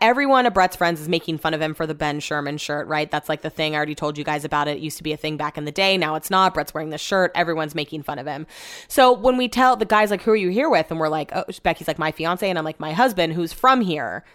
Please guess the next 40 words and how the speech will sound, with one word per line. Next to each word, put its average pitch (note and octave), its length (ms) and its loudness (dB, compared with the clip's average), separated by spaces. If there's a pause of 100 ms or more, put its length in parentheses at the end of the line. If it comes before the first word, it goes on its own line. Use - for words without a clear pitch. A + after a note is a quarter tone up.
'cause - 140 -12
he G3+ 80 -2
was E3+ 100 0
making F3 240 0
a F3 40 0
big E3+ 140 -2
deal E3 140 2
about D#3 220 0
how E3 100 2
he's D#3+ 140 -2
from E3 100 -4
America. D#3 540 -2 (400)
And A3+ 160 4
so A3 500 6
he A3 160 -2
was G3 140 0
like, F3 120 0
"Well, F3+ 100 2
which A3+ 200 2
ones A3+ 240 4
are F3+ 60 4
your E3 140 0
men?" B3 260 4
So G#3+ 100 -4
we E3 140 0
point E3 260 -2
him E3 80 -4
out. A3+ 460 4 (720)
And A#3+ 120 0
then B3+ 80 4
this C4 160 4
hella C#4+ 240 2
rowdy A3 300 4
guy G#3 240 4
comes G3+ 260 -4
over F3+ 160 2
to E3+ 60 -4
Becky D#3+ 360 -4
and, F3 120 -4
like, D3+ 180 -6